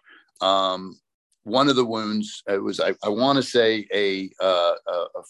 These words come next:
four, maybe a six-inch bladed knife." Again, it was a kitchen knife. Uh, one of the wounds, and it was a downward thrust through a chest cavity or something. I don't mean to be inappropriate.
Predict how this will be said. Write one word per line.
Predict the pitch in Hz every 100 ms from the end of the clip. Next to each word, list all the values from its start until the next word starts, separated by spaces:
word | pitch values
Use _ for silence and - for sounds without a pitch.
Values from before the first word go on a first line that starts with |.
| -
four, | 120 123 117
maybe | 107 117 113 101
a |
six-inch | - - 113 - 104 98 -
bladed | 95 98 101
knife." | 95 85 87 -
Again, | 101 131
it | 113
was | 127 107
a |
kitchen | - 147 90
knife. | 82 76 80 - _ _ _ _ -
Uh, | 101
one | 101 110 139
of | 139
the | 123
wounds, | 120 117 117 113 107 -
and | 110
it |
was | 104 101
a | 95
downward | 87 104 113 110 104 101 -
thrust | 107 104 98 - 95 90
through | 104 98
a |
chest | - 107 104 -
cavity | 104 98 98 92 95
or | 95
something. | - 95 87 95
I | 92
don't | 90 87
mean | 90 87
to |
be | 85 87
inappropriate. | 85 82 87 87 87 87